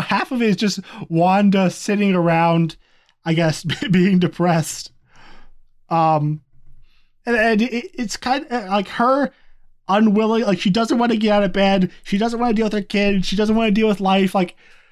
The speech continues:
it's, I guess, you know, a pretty obvious metaphor for the fact that her,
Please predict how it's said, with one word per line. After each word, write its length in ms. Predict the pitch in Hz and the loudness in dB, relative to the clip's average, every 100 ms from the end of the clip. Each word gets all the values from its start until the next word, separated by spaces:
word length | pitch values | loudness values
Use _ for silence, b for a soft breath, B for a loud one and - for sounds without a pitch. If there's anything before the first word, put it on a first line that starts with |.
| b _ - | b _ -6
it's, 520 | 202 - - - - _ _ _ | -4 -4 -10 -12 -16 _ _ _
I 80 | 202 | -2
guess, 200 | 226 202 | -2 0
you 100 | 208 | 0
know, 120 | 196 - _ _ | -2 -4 _ _
a 60 | 170 | -8
pretty 320 | 220 214 190 | -2 0 2
obvious 400 | 175 180 175 160 | 2 4 2 0
metaphor 480 | 160 165 175 180 160 | -2 -2 0 -2 0
for 100 | 165 | -2
the 80 | 160 | -2
fact 360 | 190 165 160 | -2 -2 -2
that 240 | 185 156 - b b _ - 214 185 185 _ | -2 -2 -4 b b _ -20 -8 -6 -8 _
her, 500 | - - 214 202 214 | -10 -2 2 2 0